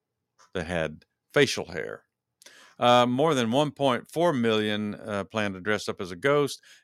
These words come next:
and more than one point one million as a cat, and another one point one million as a pirate.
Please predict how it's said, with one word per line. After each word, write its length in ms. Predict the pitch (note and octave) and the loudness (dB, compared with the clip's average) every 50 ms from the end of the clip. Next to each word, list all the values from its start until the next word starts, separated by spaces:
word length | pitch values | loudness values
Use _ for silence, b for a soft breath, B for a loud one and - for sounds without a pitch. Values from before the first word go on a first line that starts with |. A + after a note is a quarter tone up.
| B | B
and 160 | - A2 G#2+ G#2+ | -6 -4 -4 0
more 240 | A2 A#2 A#2+ A#2 | 2 2 4 4
than 220 | G#2+ G#2+ G#2 F#2+ F#2+ | 2 2 -2 -4 -2
one 260 | G2 A#2 B2+ B2 A2+ | 0 2 2 2 0
point 320 | A#2 - A#2 A2+ G#2+ G#2 | -4 -4 -4 -2 -2 -2
one 280 | A2 A#2 B2+ B2+ A2+ G#2 | -2 -2 -2 -2 -2 0
million 400 | G#2 G#2+ G#2 G2 G2+ G#2 G#2 F#2 | 0 0 0 -2 -2 -4 -6 -6
as 180 | D#2 F#2+ E2 F2 | -8 -10 -6 -6
a 80 | E2+ | -8
cat, 680 | - _ - - - - B2 G#2+ G2 G2 - _ - - _ _ _ _ _ _ _ _ _ _ _ _ _ _ _ _ _ _ _ _ _ _ _ | -8 _ -18 -20 -14 -10 -4 -4 -4 -4 -4 _ -18 -20 _ _ _ _ _ _ _ _ _ _ _ _ _ _ _ _ _ _ _ _ _ _ _
and 160 | - - G2 F#2+ | -10 -10 -8 -6
another 460 | F#2+ F#2 G2 G#2+ G#2+ G2 G2+ F#2+ F#2 | -6 -6 -4 -4 -2 -2 -2 -4 -4
one 360 | F#2 G2 A2 A#2 A#2+ A#2 G#2 | -4 -2 0 0 0 -2 -4
point 360 | - - G#2+ G#2 G2 F#2 - | -8 -6 -4 -4 -4 -4 -6
one 320 | E2+ F#2+ G2 G2 G2 G2 G2 | -6 -6 -4 -4 -4 -4 -4
million 600 | G2 F#2+ F#2+ F#2 F#2 F#2 F2+ F2+ F#2 F2+ F2 _ _ _ _ _ _ _ _ _ _ _ _ _ _ _ _ _ _ _ _ _ _ _ _ _ _ _ _ _ _ _ _ _ _ _ _ _ _ _ _ _ _ _ _ _ _ _ _ _ _ _ _ _ _ _ _ _ _ _ _ _ - | -2 -2 -2 -2 -4 -4 -6 -6 -8 -10 -12 _ _ _ _ _ _ _ _ _ _ _ _ _ _ _ _ _ _ _ _ _ _ _ _ _ _ _ _ _ _ _ _ _ _ _ _ _ _ _ _ _ _ _ _ _ _ _ _ _ _ _ _ _ _ _ _ _ _ _ _ _ -6
as 200 | - G#2+ F#2+ E2+ | -4 -4 -2 -2
a 100 | F#2 F2+ | -4 -4
pirate. 540 | E2+ - - G#2+ G#2 G2 F2 D#2+ D2 - - | -4 -4 0 2 2 4 4 2 0 -4 -6